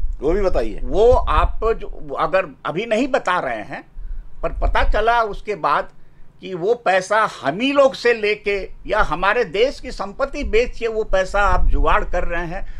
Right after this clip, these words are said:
Speaker 2: मैं इसका सख्त विरोधी हूं ना।
Speaker 1: और कहाँ से लाएंगे? नेता अपने पिताजी की संपत्ति बेच के
Speaker 2: नहीं,
Speaker 1: थोड़े देंगे।
Speaker 2: भाई, अरे
Speaker 1: <laughs>
Speaker 2: भाई,
Speaker 1: सबकी
Speaker 2: नहीं,
Speaker 1: बात कर रहा हूँ
Speaker 2: नहीं,
Speaker 1: मैं,
Speaker 2: नहीं,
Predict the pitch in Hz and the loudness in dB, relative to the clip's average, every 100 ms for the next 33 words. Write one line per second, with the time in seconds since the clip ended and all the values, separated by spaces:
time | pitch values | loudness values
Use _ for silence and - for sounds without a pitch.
0 | - - 143 196 240 220 - 202 202 - | -6 -4 2 4 4 2 0 0 2 2
1 | - - - - 135 143 160 170 131 143 | 2 4 2 2 0 2 2 0 0 -2
2 | 277 180 254 - 240 - 214 208 202 196 | 2 4 4 4 4 4 4 4 4 2
3 | 190 214 208 214 196 208 208 214 208 190 | 4 4 4 0 -2 -2 0 0 2 4
4 | 196 214 185 - - 196 240 175 151 190 | 2 2 2 2 2 4 4 4 4 2
5 | 131 - - - 139 160 - 120 202 220 | 2 -2 0 2 4 2 2 6 6 6
6 | 262 247 - 202 160 127 156 - | 6 6 6 4 4 2 -4 -6